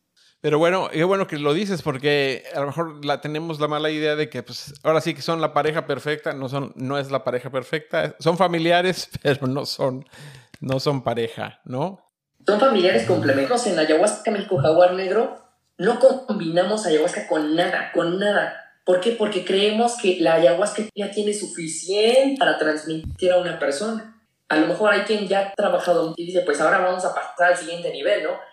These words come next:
Speaker 2: Y vamos a hacer rapé y ayahuasca". Nosotros recomendamos que de un inicio, pues, sea solo ayahuasca. Y, y es que hay, hay chamanes demasiadamente, tienen un,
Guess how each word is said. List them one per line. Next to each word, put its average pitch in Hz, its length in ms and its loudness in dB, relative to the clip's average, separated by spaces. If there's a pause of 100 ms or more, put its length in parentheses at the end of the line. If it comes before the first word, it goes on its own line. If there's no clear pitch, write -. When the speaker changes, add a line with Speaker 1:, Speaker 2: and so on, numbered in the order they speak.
(140)
Speaker 2:
Y 160 80 -4
vamos 175 240 0
a 170 40 -2
hacer - 340 -2
rapé 170 380 2
y 170 100 0
ayahuasca". - 580 0 (460)
Nosotros 220 340 0
recomendamos 185 520 -2
que 175 120 0
de 175 60 4
un 196 100 2
inicio, 208 480 -2
pues, 180 160 2
sea 196 300 -6
solo 214 220 0
ayahuasca. 190 680 0 (160)
Y, 180 460 -4
y 185 100 0
es 202 100 -2
que 226 80 -2
hay, 208 180 0
hay 208 200 0
chamanes 202 420 0
demasiadamente, 170 1200 -2
tienen 170 200 -4
un, 185 160 -4